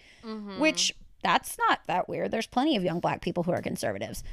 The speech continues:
Speaker 2: Uh, just like there's plenty of, uh, old white people who are liberals. Old white men. My
Speaker 1: <laughs>
Speaker 2: grandfather was one of them. May he rest in peace. Old
Speaker 1: You
Speaker 2: white
Speaker 1: know what?
Speaker 2: liberal.
Speaker 1: You know what I really like? I like where we're going as a society.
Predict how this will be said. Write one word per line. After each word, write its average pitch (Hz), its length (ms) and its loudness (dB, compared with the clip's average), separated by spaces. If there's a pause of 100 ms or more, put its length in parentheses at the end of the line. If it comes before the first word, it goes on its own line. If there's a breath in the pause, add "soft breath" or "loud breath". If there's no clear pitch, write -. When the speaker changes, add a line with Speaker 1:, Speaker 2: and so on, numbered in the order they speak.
(240 soft breath)
Speaker 2:
Uh, 180 160 6
just - 240 -4
like 208 140 2
there's 202 160 0
plenty 202 480 0
of, 208 280 0
uh, 202 500 10 (420)
old 202 260 4
white 247 220 8
people 240 300 2
who 247 100 6
are 247 100 4
liberals. 254 400 0 (460)
Old 196 280 6
white 214 240 4
men. 240 300 2 (560 soft breath)
My 247 220 12
Speaker 1:
<laughs> - 0 -
Speaker 2:
grandfather 254 560 6
was 196 120 2
one 196 180 0
of 185 100 -2
them. 196 240 -2 (400)
May 220 180 -2
he 220 100 2
rest 220 280 0
in 220 80 -2
peace. 233 340 -4 (160)
Old 208 440 2
Speaker 1:
You 208 40 -4
Speaker 2:
white 214 280 6
Speaker 1:
know 784 60 0
what? - 60 4
Speaker 2:
liberal. 180 320 0 (580)
Speaker 1:
You 294 160 -6
know 381 80 -2
what 508 100 -4 (100)
I 349 40 -2
really 214 280 0
like? 202 360 -4
I 294 300 6
like 208 320 -2
where 208 260 -2
we're 196 140 -4
going 175 340 -4
as 175 140 -8
a 170 100 -14
society. 151 760 -16